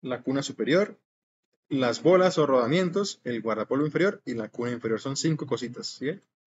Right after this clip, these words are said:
Ahí vienen la mayoría, vienen todas, listas para instalar. Copiamos el código y buscamos nuestro kit de cunas de dirección. Aquí podrán observar, vienen completas. Son dos en el chasis,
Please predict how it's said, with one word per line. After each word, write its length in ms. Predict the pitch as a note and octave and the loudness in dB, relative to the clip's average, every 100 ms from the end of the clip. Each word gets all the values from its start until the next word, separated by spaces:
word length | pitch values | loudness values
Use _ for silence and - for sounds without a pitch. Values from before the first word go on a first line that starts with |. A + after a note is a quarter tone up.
| _ - | _ -6
Ahí 160 | A#2 | -4
vienen 240 | A#2+ C#3 D#3 | 0 0 2
la 80 | |
mayoría, 400 | D3+ C#3+ G3 F#3 - | 0 0 0 -2 -4
vienen 260 | C3 E3 E3+ | -2 0 4
todas, 340 | G3 A2+ - _ | 4 2 -4 _
listas 240 | D3 D#3 - | -4 -4 -4
para 220 | - C3 | -4 -4
instalar. 400 | A#2 C#3 F3 - _ _ _ | -4 -2 -2 -2 _ _ _
Copiamos 360 | B2+ C#3+ E3 F3+ | 2 4 4 2
el 140 | F#3 | 2
código 480 | G3+ G3 E3+ G3+ G3 _ _ _ _ _ _ _ _ _ - | 4 6 4 0 -6 _ _ _ _ _ _ _ _ _ -4
y 120 | D#3+ | 0
buscamos 680 | F#3 F3 E3+ D#3 D#3+ - _ | 2 2 0 2 0 -4 _
nuestro 500 | C3 C3+ B2+ - B2 | -4 -2 -4 -4 -6
kit 300 | - F#3 - - - | -2 -4 -4 -12 -8
de 200 | B2 B2 | -8 -4
cunas 500 | C#3+ C3+ C3 B2 A#2 | -2 -2 -2 -6 -4
de 120 | A#2 | -2
dirección. 560 | A2+ A2+ - F#3 D3+ _ _ _ _ | 0 -2 -4 -4 -4 _ _ _ _
Aquí 240 | - - B2 | -18 -8 -4
podrán 300 | - C#3 C#3 | 0 0 0
observar, 440 | C#3+ B2 C#3+ E3 | -2 -2 0 0
vienen 280 | B2+ B2+ B2 | -4 -6 -6
completas. 580 | A#2+ G#2 G2 A2 G#2 G#2 | -8 -8 -6 -4 -4 -6
Son 180 | B2 B2 | -8 4
dos 240 | D#3+ E3+ | 4 4
en 100 | F3 | 0
el 120 | C#3+ | -2
chasis, 520 | - E3+ E3+ C3 - | 2 2 2 -4 -6